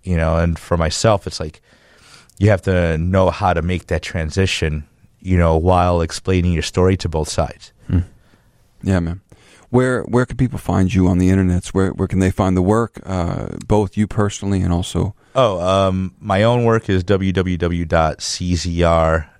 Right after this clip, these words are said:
Speaker 1: dash P R Z dot com, and then we have W W W dot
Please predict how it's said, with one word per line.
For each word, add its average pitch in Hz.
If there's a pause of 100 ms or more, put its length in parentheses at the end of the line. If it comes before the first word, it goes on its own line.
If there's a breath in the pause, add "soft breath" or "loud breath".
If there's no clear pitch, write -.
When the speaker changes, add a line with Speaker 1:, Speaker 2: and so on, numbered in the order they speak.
Speaker 1:
dash 78
P 87
R 82
Z 80 (180)
dot 80
com, 95 (540 loud breath)
and 87
then 80
we 85
have 80
W 82
W 80
W 78
dot 76